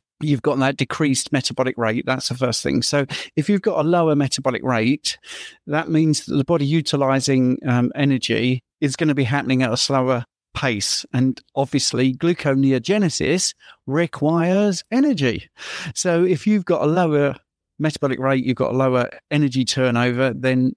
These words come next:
the energy required to do gluconeogenesis could be, you know, a factor into why you're producing less glucose, because there's less energy to actually do the process.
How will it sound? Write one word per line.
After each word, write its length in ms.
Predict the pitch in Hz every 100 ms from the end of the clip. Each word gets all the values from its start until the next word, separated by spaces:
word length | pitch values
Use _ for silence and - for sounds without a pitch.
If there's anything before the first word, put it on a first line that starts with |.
| _ _ _ -
the 280 | 143 127 -
energy 360 | 175 156 139 139
required 440 | 135 - 135 131
to 80 | 123
do 160 | 131
gluconeogenesis 1200 | 123 131 120 123 123 127 120 147 135 123 - -
could 180 | - 131 -
be, 340 | 127 127 120 _ - _ _
you 60 | -
know, 160 | 123 113
a 60 | 123
factor 480 | - 120 - -
into 260 | 131 120 131
why 160 | 127 123
you're 180 | 123
producing 580 | 113 127 127 131 - 127
less 220 | 143 131 -
glucose, 460 | 233 226 - -
because 260 | - 131 127
there's 180 | 120 113
less 180 | 143 147
energy 360 | 143 139 135
to 180 | - 127
actually 240 | - -
do 140 | 127 175
the 120 | 135
process. 480 | - - - 135